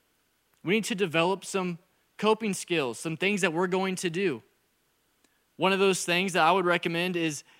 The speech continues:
name your emotions. I had some friends who, uh, had little girls,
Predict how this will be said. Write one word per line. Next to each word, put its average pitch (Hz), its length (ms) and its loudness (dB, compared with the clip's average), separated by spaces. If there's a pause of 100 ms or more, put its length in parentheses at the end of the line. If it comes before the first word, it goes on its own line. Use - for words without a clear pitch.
(120)
name 185 380 0
your 196 180 -2
emotions. 165 680 -6 (1500)
I 127 80 -6
had 180 160 2
some 175 160 -4
friends 170 460 -2 (140)
who, 151 240 0
uh, 135 220 2
had 156 320 0
little 170 240 0
girls, 165 580 -2